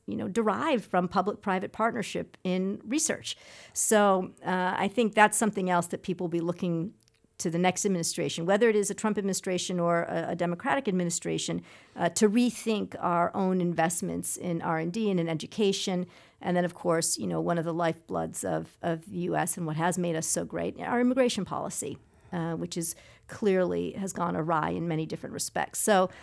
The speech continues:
I think those are the types of issues, you know, that we have to be thinking about, right? How do we make ourselves strong at home, right? Our own educational system, our own research, our innovation, you know, uh, uh, ecosystem, um,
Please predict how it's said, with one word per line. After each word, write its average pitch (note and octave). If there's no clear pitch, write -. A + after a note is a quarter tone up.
I F#3
think A3
those C4
are B3
the G3
types G#3
of F#3+
issues, -
you G3
know, F3+
that F3
we F#3+
have F3+
to F#3+
be F#3
thinking F3
about, D#3
right? -
How G#3
do G#3
we G#3
make G3
ourselves F3
strong F#3
at F3+
home, F3
right? F#3
Our F3
own E3
educational G#3
system, F#3
our -
own G3+
research, G3+
our F#3
innovation, G3
you F#3+
know, F#3
uh, D3
uh, -
ecosystem, F#3+
um, F3